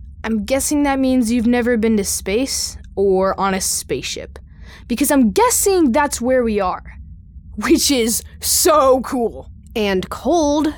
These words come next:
Speaker 2: you were right about that. And you're also right that I've never been to space. I've never thought about space being a world we could jump to.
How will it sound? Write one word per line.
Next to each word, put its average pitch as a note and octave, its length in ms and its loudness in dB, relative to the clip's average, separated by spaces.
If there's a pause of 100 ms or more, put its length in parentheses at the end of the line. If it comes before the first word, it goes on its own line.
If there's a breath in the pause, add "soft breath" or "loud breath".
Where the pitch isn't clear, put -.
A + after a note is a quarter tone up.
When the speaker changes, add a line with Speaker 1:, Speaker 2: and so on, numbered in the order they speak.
Speaker 2:
you F#3+ 140 -4
were G3 80 0
right A3 180 0
about F#3 220 -2
that. - 320 -6 (420 soft breath)
And G3+ 100 -2
you're G#3+ 140 2
also E4+ 240 2
right A#3+ 300 0
that G3+ 100 0
I've G3 160 -2
never F#3+ 220 0
been F3+ 160 -2
to F3 60 -4
space. - 580 -8 (100)
I've F#3 160 -6
never F3+ 180 -4
thought F#3+ 220 -4
about F#3 220 -4
space F3 320 -6
being F3 200 -4
a E3 60 -4
world E3+ 220 -4
we E3+ 80 -6
could E3 180 -8
jump A3 300 -4
to. - 260 -12